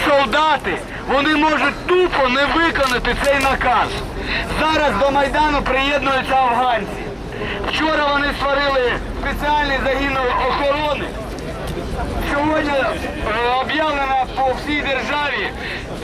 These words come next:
загальна мобілізація афганців, які будуть підтримувати Майдан. Тобто зараз громадські організації, всі як один, будуть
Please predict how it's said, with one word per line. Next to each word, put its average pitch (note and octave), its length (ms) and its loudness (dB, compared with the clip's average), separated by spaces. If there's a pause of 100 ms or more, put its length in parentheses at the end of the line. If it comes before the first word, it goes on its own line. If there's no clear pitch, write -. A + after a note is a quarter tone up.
загальна C#4+ 640 0
мобілізація C4 800 -2
афганців, C4+ 600 0 (460)
які C4+ 260 -2
будуть D4 400 -2
підтримувати C4+ 680 -2
Майдан. A3+ 440 0 (680)
Тобто D4 440 0 (480)
зараз D4+ 240 0 (160)
громадські C#4+ 480 -2
організації, C4+ 840 -2 (800)
всі D#4 240 0
як C#4+ 260 -2
один, C#4 420 -2 (380)
будуть D4+ 280 0